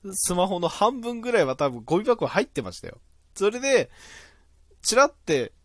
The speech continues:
何の気なしにチラッと見た時に、あ、これスマホじゃねえかと思って、急いで、あの、そ、その手を離しかけたのをしっかり握って戻して、なんとかスマホを救出したんですけど。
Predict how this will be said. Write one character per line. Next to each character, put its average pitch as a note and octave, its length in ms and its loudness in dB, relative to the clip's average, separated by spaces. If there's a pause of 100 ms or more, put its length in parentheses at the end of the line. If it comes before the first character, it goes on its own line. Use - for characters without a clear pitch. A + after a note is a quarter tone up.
(580)
何 G#3 200 2
の B3+ 100 0
気 A#3 120 -6
な B3 60 2
し C4+ 60 -4
に F#3+ 120 -4
チ F#3 120 -4
ラ A3+ 120 0
ッ - 40 -8
と F3+ 120 -2
見 D#3 80 -4
た D#3 80 2
時 C#3 200 -4
に、 C#3+ 40 0
あ、 C#3+ 100 0
こ E3 100 -4
れ D#3 40 0
ス D3+ 140 -2
マ E3 100 4
ホ C4 140 0
じ F#4 100 -4
ゃ F4+ 40 -4
ね F4 100 -4
え - 40 -8
か G#2 140 -6
と F#2+ 120 -14
思 A2 120 -12
っ - 20 -20
て、 D3+ 440 -2 (380)
急 G#3+ 280 -4
い - 40 -6
で、 A#2 300 -4 (280)
あ B2 200 2
の、 C3 240 -8
そ、 - 200 -10 (100)
そ E3 220 -4
の D#3+ 120 -8
手 D4 240 0
を E3+ 200 2 (280)
離 C4 300 -2
し - 160 0
か - 140 -2
け F4+ 140 0
た B3 180 4
の A#3 320 2
を B3+ 60 0
し - 220 0
っ - 20 -20
か B3+ 140 -2
り G#3 140 -4
握 E3+ 300 -10
っ - 20 -20
て A3 120 0
戻 F3+ 340 -4
し - 140 -6
て、 A#2 80 -6
な C3+ 120 -4
ん C#3+ 40 -10
と D3 80 -10
か G2+ 160 -8 (120)
ス - 200 -8
マ C#3+ 120 -4
ホ C3+ 100 -8
を B2+ 40 -12
救 F#3 240 -10
出 F#3+ 220 -8
し - 80 -10
た F3+ 120 -8
ん B2+ 40 -10
で G#2 60 -12
す - 100 -16
け - 100 -20
ど。 - 160 -16